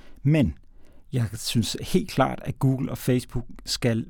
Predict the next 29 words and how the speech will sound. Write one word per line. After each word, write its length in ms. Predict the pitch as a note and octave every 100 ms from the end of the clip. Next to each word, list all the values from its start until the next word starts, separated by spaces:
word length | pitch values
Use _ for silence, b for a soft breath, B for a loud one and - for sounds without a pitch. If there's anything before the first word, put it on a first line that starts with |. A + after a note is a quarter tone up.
| -
betale 640 | B2+ - C3+ A#2+ C3+ -
et 100 | C3
eller 140 | A#2 A2+
andet, 160 | A#2+
fordi 360 | - C3 - C3+
deres 300 | C3+ B2 -
rolle 340 | G2+ A2 B2 C#3+
er 40 |
blevet 300 | - A#2+ B2
så 220 | - A#2+ A#2+
vanvittigt 640 | A2+ A2 A#2+ C3 B2+ A#2+ B B
stor, 520 | - - C#3 - - B B B
og 120 | A#2
deres 200 | A#2 A2
ansvarsfralæggelse 1400 | B2+ A#2+ - B2+ A2 - - B2+ - B2+ A#2+ A#2+ A#2 -
er 240 | A#2 A#2 - -
tilsvarende 680 | - D#3+ E3+ - A#2+ - -
stor, 340 | B2+ - - B B
sådan 220 | - B2+
så 120 | B2 B2+
at, 140 | G#2
at 160 | - -
deres 180 | A2+ -
platform 460 | B2+ B2 C#3 B2
jo 120 | A#2+ A2
er 80 |
med 220 | A2+ A#2 A#2+
til 220 | - A#2 G#2
i 300 | B2+ - -